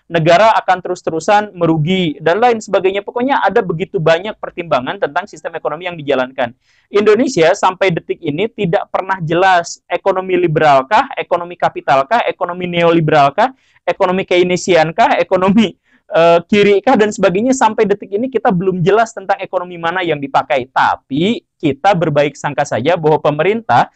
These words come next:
telah memiliki, eh, sejumlah ahli ekonomi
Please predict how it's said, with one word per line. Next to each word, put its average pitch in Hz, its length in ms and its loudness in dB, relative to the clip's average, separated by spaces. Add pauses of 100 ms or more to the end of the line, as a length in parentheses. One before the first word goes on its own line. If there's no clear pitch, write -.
(140)
telah 190 240 0
memiliki, 180 880 -2 (320)
eh, 180 160 4
sejumlah 170 560 2
ahli 175 400 -2
ekonomi 156 560 -2